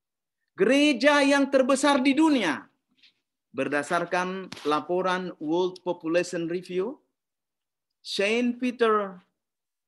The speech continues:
Basilica merupakan gereja yang terbesar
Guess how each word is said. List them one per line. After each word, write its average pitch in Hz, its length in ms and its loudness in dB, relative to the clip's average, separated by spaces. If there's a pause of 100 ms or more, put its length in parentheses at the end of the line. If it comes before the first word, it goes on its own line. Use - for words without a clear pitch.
(300)
Basilica 175 800 -2 (240)
merupakan 180 640 -2
gereja 175 880 0
yang 156 240 -2
terbesar 139 640 -4